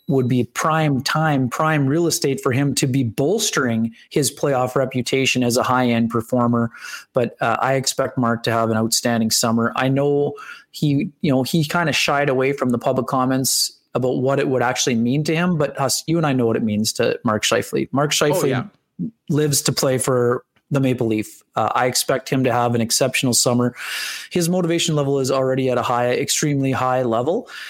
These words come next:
Speaker 1: And after encountering this, you know, challenging circumstance, and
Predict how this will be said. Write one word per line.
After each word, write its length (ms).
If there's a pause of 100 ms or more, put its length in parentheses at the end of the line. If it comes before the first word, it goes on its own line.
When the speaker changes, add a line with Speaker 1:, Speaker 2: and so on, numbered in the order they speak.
(180)
Speaker 1:
And 160
after 480
encountering 800
this, 440 (220)
you 100
know, 240 (100)
challenging 600
circumstance, 1040
and 580